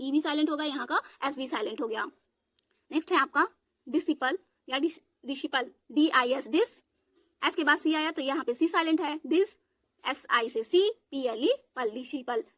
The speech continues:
डिसिपल भी बोलते हैं और डिसाइपल भी बोलते हैं। ठीक है, नेक्स्ट मसल्स, मसल्स में सब जानते हैं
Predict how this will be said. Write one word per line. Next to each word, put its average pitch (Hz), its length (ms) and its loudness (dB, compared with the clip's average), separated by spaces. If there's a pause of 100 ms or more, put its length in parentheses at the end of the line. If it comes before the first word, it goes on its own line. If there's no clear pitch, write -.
डिसिपल 277 340 -2
भी 349 80 4
बोलते 311 260 2
हैं 311 120 2
और 320 60 2
डिसाइपल 254 480 -2
भी 262 80 0
बोलते 220 280 -4
हैं। 220 120 -12
ठीक 381 220 -6
है, - 60 -16 (560)
नेक्स्ट 294 340 -2 (220)
मसल्स, 262 460 2 (160)
मसल्स 277 280 -2
में 302 60 -4
सब 277 140 -6
जानते 254 300 -4
हैं 311 180 0